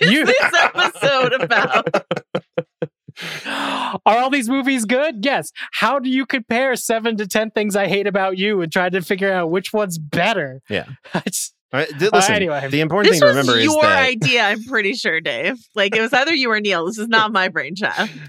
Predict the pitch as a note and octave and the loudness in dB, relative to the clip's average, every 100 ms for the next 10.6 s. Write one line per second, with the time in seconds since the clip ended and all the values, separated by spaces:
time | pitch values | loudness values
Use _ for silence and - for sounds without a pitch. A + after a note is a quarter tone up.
0 | - _ D#3+ D3 A#2 E3+ F3+ F3+ F#3 G3 | -20 _ -2 2 2 2 0 2 2 0
1 | F#3+ F#3+ F3 D#3+ C#3 B2+ C3+ D#4+ G#3 G3 | 0 -2 -2 -2 -2 -4 0 2 2 0
2 | - F4 G3+ A#2+ F3 - - - D#3 G2 | -4 0 2 2 2 -4 -6 -2 -2 -2
3 | G#2 - C#3 G#3 G#3 F#3 D3 B2 A2+ G#2+ | -2 0 2 2 2 0 0 0 -2 -6
4 | - - - B2 - G#2+ G2 G#2 F#2+ F2+ | -6 -6 -6 -2 0 0 0 -4 -4 -4
5 | F2+ E2+ E2 - A1+ A#2+ C3 - - - | -4 -6 -10 -12 -12 -10 -6 -2 0 2
6 | G4 - - F2 - F2+ G#2 E2+ E2+ - | 2 4 4 2 0 2 0 0 -4 -4
7 | C2 C3+ - - - - G#2+ F#2+ F2+ F2+ | -2 -4 -2 -6 -4 -2 2 2 2 2
8 | E2 C#2+ D2+ D#2 - - - A#5+ A5 B5 | 0 -4 -8 -8 -8 -2 -2 0 -4 -4
9 | C6 - - - - - - - - - | -6 -8 -10 -12 -10 -10 -12 -12 -18 -20
10 | _ F3 E3 F3+ C#3+ | _ 2 4 4 2